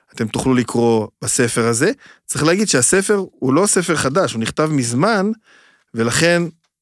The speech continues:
פה לא לקחו בחשבון את הפתרון, לפחות שמדינת ישראל מצאה, וכנראה בטח מאז כבר לוס אנג'לס, לבעיית המים שלה, וזו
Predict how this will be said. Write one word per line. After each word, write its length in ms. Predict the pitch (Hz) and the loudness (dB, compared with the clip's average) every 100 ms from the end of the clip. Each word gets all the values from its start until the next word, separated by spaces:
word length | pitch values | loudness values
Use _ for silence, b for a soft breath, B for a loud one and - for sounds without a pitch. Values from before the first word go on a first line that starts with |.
| _ - | _ -2
פה 160 | 190 | 2
לא 120 | 208 | 4
לקחו 240 | 156 - 135 | 2 0 0
בחשבון 460 | 123 127 123 135 | 0 -2 0 0
את 140 | 131 120 | 0 -2
הפתרון, 580 | 104 117 123 131 135 131 b b b b | -6 -2 0 2 0 -2 b b b b
לפחות 360 | 110 - - 135 | -10 -6 -2 -2
שמדינת 540 | - 113 117 117 135 | 0 0 0 2 0
ישראל 520 | 139 - 131 123 147 170 | 0 -2 0 2 2 0
מצאה, 420 | 117 - 104 120 | -2 -4 -2 -2
וכנראה 380 | 120 - 107 117 | -2 -4 -2 -2
בטח 320 | 113 117 117 - | -4 -6 -10 -8
מאז 540 | 110 117 123 135 113 - b b b b | -6 -2 0 0 0 -6 b b b b
כבר 220 | - 117 | -4 -2
לוס 220 | 113 110 120 | 0 -2 -2
אנג'לס, 580 | 143 156 127 117 110 | -2 0 0 0 -2
לבעיית 400 | 113 107 117 123 | -4 0 0 0
המים 260 | 120 131 135 | 0 0 0
שלה, 420 | - 139 196 185 196 b b b b _ | 0 0 0 0 -4 b b b b _
וזו 600 | 110 107 107 127 127 127 | -6 -4 0 2 2 -2